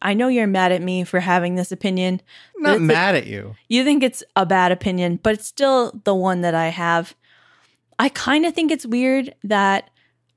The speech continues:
Speaker 1: okay, the way you control where you're shooting in this game is by a last minute, um, left stick maneuver in the direction you want the ball to go. The thing that happened to me a bunch is I would be, like,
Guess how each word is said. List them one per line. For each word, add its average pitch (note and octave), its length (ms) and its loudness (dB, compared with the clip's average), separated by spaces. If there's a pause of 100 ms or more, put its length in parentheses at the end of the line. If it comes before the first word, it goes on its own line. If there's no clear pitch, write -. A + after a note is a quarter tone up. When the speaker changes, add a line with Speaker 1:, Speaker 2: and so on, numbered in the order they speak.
Speaker 1:
okay, G3+ 200 2
the G3 120 2
way C4 180 2
you E4+ 200 2
control A#3 540 0
where G3 320 2
you're F#3 200 -2
shooting G3 560 -2
in A3 200 0
this A3 180 0
game A#3+ 340 0 (420)
is F#3+ 500 2 (360)
by F#3+ 480 2
a F#3 100 0
last G#3+ 440 0
minute, G#3+ 440 0 (180)
um, E3+ 440 0 (160)
left F#3 380 -2 (100)
stick - 600 -6 (420)
maneuver G#3 420 2
in G3+ 180 0
the G3+ 80 2
direction F#3 360 0
you E3+ 120 -4
want E3 200 0
the E3 80 -2
ball D#3 180 0
to D#3 60 -4
go. D#3 260 -2 (320)
The B3+ 180 0
thing D#4 200 0
that F4+ 220 2
happened B3+ 360 0
to B3 80 -4
me A#3 100 2
a G#3+ 80 2
bunch G#3 340 -2
is G3 100 -2
I G3+ 140 2
would G#3+ 120 0
be, A3+ 100 -2
like, G#3 260 0